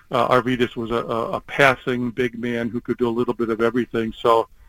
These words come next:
I think with the athletes that team had and the passing and the cutting, um, I think he could have added one more dimension. But again, nobody knows. It's just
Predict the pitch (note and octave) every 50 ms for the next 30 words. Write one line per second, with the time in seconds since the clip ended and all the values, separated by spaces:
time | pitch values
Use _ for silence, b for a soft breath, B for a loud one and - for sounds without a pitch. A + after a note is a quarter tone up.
0 | - _ - _ - - B2 A2+ - C#3+ B2+ A#2 - - B2 G2+ A#2+ A#2 A#2+ B2+
1 | B2+ C3 B2+ - - B2+ B2+ A#2+ - - - C3 B2 A#2 - - - C3+ B2+ B2
2 | A#2+ A2+ A#2+ A#2+ A#2+ A#2+ A#2+ A#2+ A#2 A2 A2 A2 G#2 - - B2+ B2 B2 B2+ -
3 | - A#2 A#2 A#2+ A#2 A2 A2 - - - C3 B2 A#2+ A#2+ A#2+ A#2+ A#2+ - _ _
4 | _ _ _ _ - - _ - - A#2+ A2+ A2+ A2+ A2 A2 A2 A2 G#2+ A2 -
5 | C4 - A#2 A2+ - B2+ A2+ - - A#2+ - - C3 A2+ A#2 - B2 A2+ A2 A#2
6 | A2 G#2+ A#2 A2+ A2+ A2+ A2 G#2 A#2 A2 A2+ A#2 A#2 A2 - A#2 A2+ A#2 - A#2
7 | A2+ - - b b b b b b b b b _ - C#3 B2 C#3 C3+ A2 G2+
8 | F#2+ - - G3 C#3 D3 D#3+ D3+ C#3 D#3 D3 D#3 D3 C#3 C#3 C#3 C#3 C#3 C#3 C3
9 | A#2 B2 B2 - - C#3 B2 -